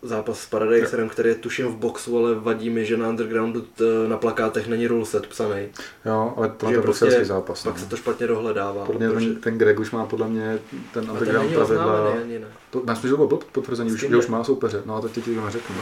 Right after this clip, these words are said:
Speaker 2: Nebo ne, možná to nebylo oznámený, ale možná
Speaker 1: Ale
Speaker 2: to
Speaker 1: ty
Speaker 2: vem
Speaker 1: to
Speaker 2: bokem,
Speaker 1: víš,
Speaker 2: no, to,
Speaker 1: jasně.
Speaker 2: to, to, to je to, to je jedno.
Speaker 1: Frajeři, no.
Speaker 2: <laughs> Ne, to s-, kvůli tomu jsem nechte-,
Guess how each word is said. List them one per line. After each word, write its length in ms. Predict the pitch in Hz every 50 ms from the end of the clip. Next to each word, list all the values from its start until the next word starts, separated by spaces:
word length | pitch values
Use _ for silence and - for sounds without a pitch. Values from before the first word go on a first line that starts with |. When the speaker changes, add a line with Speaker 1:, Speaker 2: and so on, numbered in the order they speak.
| 107 104 - - - -
Speaker 2:
Nebo 120 | 123 127 131
ne, 60 | 127
možná 220 | 131 139 135 143
to 60 | 131
nebylo 180 | 131 127 139 135
oznámený, 460 | 127 117 123 123 123 123 120 123 123 123
ale 120 | 120 117 117 - -
možná 200 | 123 113 117 131
Speaker 1:
Ale 80 | 135 143
Speaker 2:
to 40 | 127
Speaker 1:
ty 60 | 107
Speaker 2:
vem 140 | 117 113 110
Speaker 1:
to 60 | 110
Speaker 2:
bokem, 180 | 110 107 107 98
Speaker 1:
víš, 60 | 101
Speaker 2:
no, 180 | 107 110 110 113 113
to, 40 | 117
Speaker 1:
jasně. 260 | 107 101 - - 123
Speaker 2:
to, 80 | 110 104 110
to, 100 | 110 113 101 - -
to 60 | -
je 80 | 104 101
to, 260 | 101 - 98 95 98 -
to 60 | 110
je 60 | 104
jedno. 160 | 98 98 92 92 - -
Speaker 1:
Frajeři, 400 | 104 98 92 95 101 104 104 110
no. 60 | 98 98 - - - - - - 135 -
Speaker 2:
<laughs> 60 | - 156
Ne, 40 | - -
to 60 | 135
s-, 100 | - -
kvůli 160 | 120 127 127
tomu 120 | 123 131 120
jsem 100 | - 127
nechte-, 260 | 120 - - - -